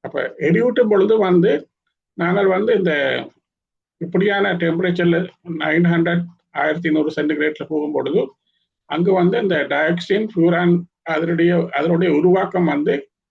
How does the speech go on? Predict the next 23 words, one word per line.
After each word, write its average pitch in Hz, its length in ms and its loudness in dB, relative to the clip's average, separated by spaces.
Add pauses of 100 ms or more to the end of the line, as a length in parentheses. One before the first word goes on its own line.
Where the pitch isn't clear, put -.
(420)
மிகவும், 190 440 4 (300)
அஹ், 156 300 -2
குறைஞ்ச 214 300 0
மட்டத்துல 160 400 -2 (480)
கட்டுப்படுத்தப்படுகின்றது. 156 840 -4 (680)
அதெல்லாம் 156 440 0
உங்களுக்கு 165 280 2
தெரியும் 160 200 0
வந்து 147 340 0
இப்ப, 139 200 -6 (1500)
அஹ், 123 400 -10
இப்ப - 200 -16
உங்களுக்கு 139 300 -6
தெரியும் 143 180 0
வந்து 139 300 -2
இப்ப 135 180 -6 (1600)
மயம், 151 280 -2
அதாவது 143 720 -2 (840)
நாங்கள் 147 320 -2
இறந்தா 151 380 0
பொழுது, 147 420 0
இறந்தா 143 320 -2
பிறகு, 139 500 -2